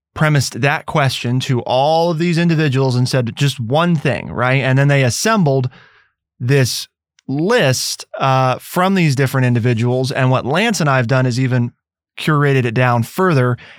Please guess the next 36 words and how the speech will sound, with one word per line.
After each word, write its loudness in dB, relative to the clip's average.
and 0
picked -2
just -2
six -4
things 2
today, -4
six -4
things 0
that -2
we 0
think 0
could -4
make -2
measurable 2
difference 0
in 0
the 0
course -2
of -2
our 0
nation. 0
And 4
the 2
good 0
news 2
is, 0
I -20
think 0
for -2
the 2
most 0
part, 2
a -2
lot 2
of -2
them, 2